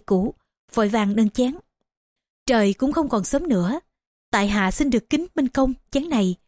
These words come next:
mong Minh Công sớm quét sạch chư hầu, chấn chỉnh lại thiên hạ. Nguyên Long nói thế sai rồi. Tào Tháo nhìn Trần Đăng đầy ý vị, rồi đột nhiên cười kha kha mà sửa lại rằng, nên là quét sạch các cứ nổi loạn khắp nơi, phục hưng thiên hạ nhà Hán.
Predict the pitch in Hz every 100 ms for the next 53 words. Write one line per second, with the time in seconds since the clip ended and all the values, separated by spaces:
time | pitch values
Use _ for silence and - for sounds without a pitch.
0 | _ _ _ _ _ 254 254 247 240 269
1 | 240 233 - 311 320 392 - - - 277
2 | - 214 202 - _ _ 302 403 277 196
3 | 240 233 170 - 226 220 175 170 - _
4 | _ _ _ _ _ _ _ 262 240 240
5 | 226 226 277 330 370 247 196 180 175 170
6 | _ _ _ 254 240 269 403 294 202 220
7 | 214 247 262 - _ 220 - 285 330 214
8 | 175 - _ - 247 226 - 311 - 214
9 | 202 202 - 220 208 - _ _ - 214
10 | - 269 247 190 202 180 - _ _ _
11 | _ _ 285 311 240 190 185 302 - 214
12 | - 294 - 302 381 - 233 220 208 185
13 | 294 214 220 240 - _ _ _ - 262
14 | - 311 - 311 240 180 170 202 214 -
15 | 233 294